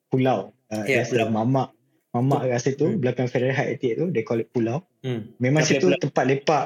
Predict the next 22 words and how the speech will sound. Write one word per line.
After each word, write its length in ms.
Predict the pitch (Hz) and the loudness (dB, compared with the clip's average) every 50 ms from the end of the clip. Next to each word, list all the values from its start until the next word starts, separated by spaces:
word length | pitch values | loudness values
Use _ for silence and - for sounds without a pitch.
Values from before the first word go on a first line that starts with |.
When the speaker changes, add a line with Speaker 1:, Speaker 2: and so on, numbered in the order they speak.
| - | 0
Speaker 1:
budak-budak 400 | 127 139 139 139 139 139 143 123 | 0 2 2 2 2 2 0 0
K 60 | - - | 0 0
L 160 | 127 123 123 123 127 | 2 2 2 2 2
H 100 | 127 - - | 0 -2 -2
T 40 | - 117 110 | -4 -2 0
lah. 160 | 131 147 113 104 - _ _ _ | 0 0 0 -2 -6 _ _ _
Speaker 2:
Betul. 240 | - - - 113 110 | -12 -10 -10 -8 -2
Speaker 1:
So, 160 | - 165 180 | 0 2 4
every 240 | 170 156 147 147 151 | 4 4 4 4 2
time 160 | 175 170 156 | 2 2 2
aku 240 | 147 139 - - 160 | 2 0 2 2 2
akan 240 | 143 135 139 147 135 | 2 2 0 0 0
main 200 | 143 135 135 139 135 | 2 2 2 0 -2
kat 140 | - - _ | -4 -8 _
K 80 | - - - | -6 -4 -2
L, 260 | 139 135 131 127 127 135 135 - | 0 0 0 2 0 0 0 0
kat 80 | - 117 | 0 0
N 140 | 127 127 123 | 0 0 -2
C 160 | - 135 123 | -2 -2 -2
P 60 | - 147 | -2 -2
A 280 | 143 151 147 147 139 135 135 135 135 | 0 0 0 2 2 2 2 0 0
ke, 140 | - 143 139 | 0 0 0